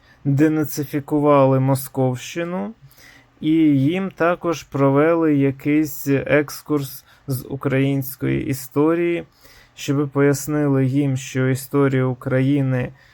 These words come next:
сягає тисячоліття, і вона набагато старша, ніж їхня Моськва-ква, е, і що, власне,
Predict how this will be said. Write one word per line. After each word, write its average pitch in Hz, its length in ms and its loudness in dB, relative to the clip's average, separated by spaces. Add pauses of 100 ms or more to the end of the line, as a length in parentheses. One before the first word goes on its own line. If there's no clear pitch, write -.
(140)
сягає 135 840 2 (300)
тисячоліття, 135 960 -2
і 127 80 0
вона 131 200 2
набагато 131 560 0
старша, 131 720 -2
ніж 127 360 -2
їхня 131 680 -4 (320)
Моськва-ква, 135 1000 2 (800)
е, 139 280 0
і 143 180 0
що, 139 340 0
власне, 131 840 2